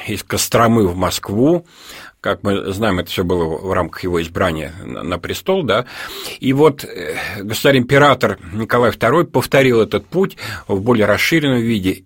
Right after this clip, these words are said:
и путь этот был, э, фактически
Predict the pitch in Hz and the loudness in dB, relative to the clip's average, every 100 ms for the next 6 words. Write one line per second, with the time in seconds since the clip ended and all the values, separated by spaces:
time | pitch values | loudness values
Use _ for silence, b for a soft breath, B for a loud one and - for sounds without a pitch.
0 | - 98 - 147 160 165 160 135 101 120 | -6 -6 -2 -4 -2 -2 0 -2 0 4
1 | 131 120 B B B B B - 80 57 | 2 0 B B B B B -6 -4 -6
2 | 50 - 110 104 131 127 - 117 | -10 -6 -4 -2 0 0 -2 -2